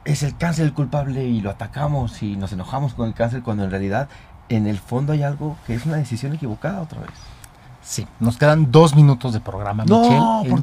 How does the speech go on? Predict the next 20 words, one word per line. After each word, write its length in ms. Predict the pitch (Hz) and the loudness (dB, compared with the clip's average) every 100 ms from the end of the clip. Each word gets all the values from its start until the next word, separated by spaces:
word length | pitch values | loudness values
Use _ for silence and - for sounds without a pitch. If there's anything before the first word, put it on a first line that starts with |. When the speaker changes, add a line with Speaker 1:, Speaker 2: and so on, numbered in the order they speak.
| - | 0
Speaker 2:
Entonces, 240 | 165 147 139 | 0 -2 -4
sí, 560 | - 170 240 120 - | 0 2 2 -2 -6
Speaker 1:
<laughs> 40 | - | -6
Speaker 2:
ya. 100 | 214 | 2
Speaker 1:
Qué 80 | - | 4
rápido. 640 | 160 131 - 190 147 101 80 - - - | 4 2 2 2 2 0 -4 -14 -16 -4
Speaker 2:
Nos 120 | 156 | -2
quedan 180 | 165 175 | 2 2
dos 160 | 165 156 | 4 4
minutos 180 | 156 143 | 4 2
de 40 | |
programa. 400 | 131 120 123 123 | 0 2 4 4
Speaker 1:
Sergio, 220 | 120 123 | 2 4
Speaker 2:
Y 40 | 131 | 6
Speaker 1:
no 60 | |
Speaker 2:
en 80 | 147 | 6
Speaker 1:
paras 260 | 151 131 165 | 6 6 4
de 80 | 117 | 2
Speaker 2:
estos 140 | 98 | 4
Speaker 1:
hablar. 200 | 110 113 | 2 2